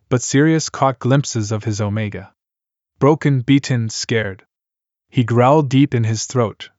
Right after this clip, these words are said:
the urge to protect his mate cutting into him like a knife. Even without proof, Sirius had known something was wrong. It was why he had been able to get out of detention early.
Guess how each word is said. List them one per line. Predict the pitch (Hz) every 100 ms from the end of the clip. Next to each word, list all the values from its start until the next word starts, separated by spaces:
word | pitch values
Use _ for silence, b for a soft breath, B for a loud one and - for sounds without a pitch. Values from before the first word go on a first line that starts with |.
| _ _
the | 131 131
urge | 143 160 -
to | 127
protect | 127 - 139 -
his | 127 123
mate | 127 135 -
cutting | 139 131 117
into | 107 113
him | 107 98
like | 101 101
a | 101
knife. | 98 92 - _ _ _ _ _ _ _ _ _ _ _
Even | 143 165 160
without | 147 127 131 127
proof, | - 131 104 - _ _ -
Sirius | - 165 151 113 107
had | - 113
known | 113 123 139
something | - 120 113 117
was | 110 110
wrong. | 110 117 98 95 _ _ _ _ _ _ -
It | 151
was | 165 147
why | 147 180
he | 160 165
had | 160 135
been | 135
able | 131 139 127
to | -
get | 117 139
out | 139 143
of | 127
detention | 120 - 127 120 113
early. | 113 113 101 95